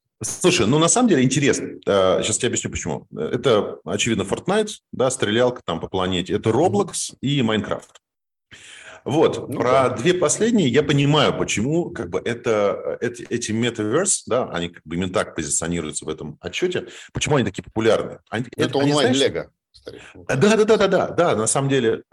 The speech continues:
Speaker 1: э, не просто онлайн-лего, но такой очень важной частью. Оно как бы, а, саморазвивающееся, самонастраивающееся, да? Ну и поэтому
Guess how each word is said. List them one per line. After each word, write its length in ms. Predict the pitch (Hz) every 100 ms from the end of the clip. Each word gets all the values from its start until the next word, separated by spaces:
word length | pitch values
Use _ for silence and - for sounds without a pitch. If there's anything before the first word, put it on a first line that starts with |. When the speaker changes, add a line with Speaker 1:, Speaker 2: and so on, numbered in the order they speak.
| -
Speaker 1:
э, 220 | 76 95
не 140 | 123
просто 260 | 135 175 156
онлайн-лего, 680 | 127 123 131 196 226 123 -
но 520 | 95 101 117 123 120 - - -
такой 140 | 135 131
очень 180 | 131
важной 320 | 113 127 113 101
частью. 440 | - 92 - -
Оно 320 | - 80 104 131
как 220 | 117 98
бы, 340 | 98 95 95 _ _ _ _
а, 120 | - -
саморазвивающееся, 1160 | - 131 123 113 107 117 127 131 - 107 98 -
самонастраивающееся, 840 | 95 92 95 95 90 - - -
да? 200 | 120 220 - _ -
Ну 220 | 151 214
и 60 |
поэтому 640 | 139 120 135 107 92 -